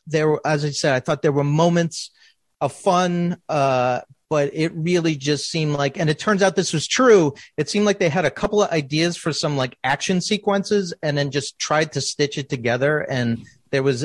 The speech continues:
zero plot. So, Tom Cruise, I'm sorry, you're never working this town again.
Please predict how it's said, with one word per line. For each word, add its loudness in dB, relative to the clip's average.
zero 0
plot. 0
So, 0
Tom 0
Cruise, 2
I'm 0
sorry, 2
you're 0
never 0
working -2
this -2
town -2
again. -4